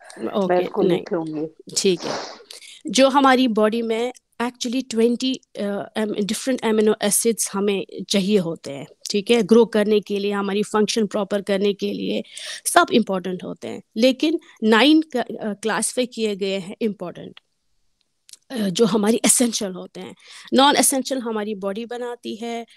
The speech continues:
Speaker 2: और हम कैसे इनको लेंगे essential,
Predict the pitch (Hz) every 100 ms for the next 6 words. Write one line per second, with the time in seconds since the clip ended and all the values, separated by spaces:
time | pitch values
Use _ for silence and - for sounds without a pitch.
0 | - - - 214 220 208 - 254 269 233
1 | 226 - 262 247 240 - 240 226 226 233
2 | 233 220 214 226 226 - 226